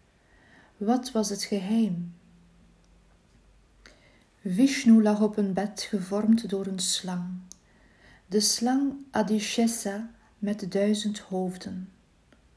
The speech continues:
Toen de rishis hem benaderden, gaf hij hen Adishesha, het symbool van bewustzijn,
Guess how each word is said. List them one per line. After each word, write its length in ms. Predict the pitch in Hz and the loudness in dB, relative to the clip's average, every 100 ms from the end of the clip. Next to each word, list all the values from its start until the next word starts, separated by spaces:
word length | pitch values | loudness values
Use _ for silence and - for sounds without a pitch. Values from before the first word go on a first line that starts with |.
| _ _ _ _ - - _ _ _ _ _ | _ _ _ _ -20 -20 _ _ _ _ _
Toen 200 | 240 226 | 8 10
de 100 | 240 | 10
rishis 460 | 269 - 247 226 | 6 2 0 0
hem 200 | - 214 | 2 4
benaderden, 1000 | 202 190 185 226 233 220 226 226 233 - - | 4 2 0 0 0 0 4 6 6 2 -14
gaf 280 | - 220 214 | -8 -6 -2
hij 140 | 220 202 | 0 0
hen 420 | 196 190 196 208 | -2 -4 -6 -8
Adishesha, 880 | - 185 190 - 190 180 - 202 208 - _ _ - - - - | -6 -4 -4 -4 -6 -6 -6 -8 -10 -16 _ _ -20 -20 -20 -6
het 180 | - 226 | -2 0
symbool 580 | - 233 220 220 254 277 | 4 8 8 8 4 4
van 200 | 254 226 | 4 4
bewustzijn, 920 | 214 185 180 - - 185 180 185 185 | 4 2 0 -2 -4 -6 -6 -8 -12